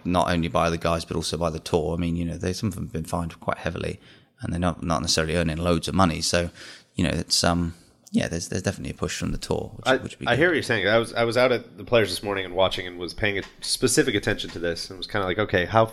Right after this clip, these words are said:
Speaker 2: slow are these guys playing?" Blah, blah, blah. And it's like, man, the caddies are, the caddies are hauling ass. They're going to the next tee. These guys are, they're kinda
Speaker 1: We're
Speaker 2: like,
Speaker 1: not
Speaker 2: none of these guys feel like they're playing slow at all. And I'm like, maybe it's just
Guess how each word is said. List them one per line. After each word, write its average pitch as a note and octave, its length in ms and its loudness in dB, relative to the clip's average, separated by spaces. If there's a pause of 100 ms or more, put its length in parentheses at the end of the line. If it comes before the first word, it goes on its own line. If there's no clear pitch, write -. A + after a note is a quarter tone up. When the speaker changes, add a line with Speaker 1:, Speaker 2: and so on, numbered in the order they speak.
(100)
Speaker 2:
slow G#2 260 0
are F#2+ 60 2
these F2 120 -8
guys F2 180 -4
playing?" C3 400 0
Blah, G#2 140 2
blah, G2 100 0
blah. G#2+ 220 4
And G2 100 -2
it's - 140 -12
like, G2 260 2 (680)
man, D#3 160 2
the A#2+ 60 -6
caddies C#3 400 2
are, A#2+ 240 4
the - 120 -14
caddies C3 320 2
are C3 80 2
hauling B2 320 2
ass. A#2+ 280 2
They're A2 200 2
going A#2 260 2
to A#2+ 60 2
the A#2 60 0
next A2+ 320 2
tee. C#3 320 2
These A2 200 -4
guys B2 320 2
are, A2 300 0
they're G#2 140 2
kinda C#3+ 440 2 (440)
Speaker 1:
We're G3 100 0
Speaker 2:
like, A2 160 2
Speaker 1:
not A#2+ 40 -6
Speaker 2:
none C#3+ 160 4
of F#3 60 2
these D3+ 120 -2
guys B2+ 180 4
feel B2+ 160 0
like G#2+ 100 0
they're G#2+ 80 0
playing G#2+ 260 -2
slow A#2 340 2
at G2+ 120 -2
all. B2+ 260 4
And G2+ 80 -2
I'm G#2 100 -4
like, G#2+ 220 2
maybe D#3+ 240 0
it's B2+ 160 -2
just - 240 -2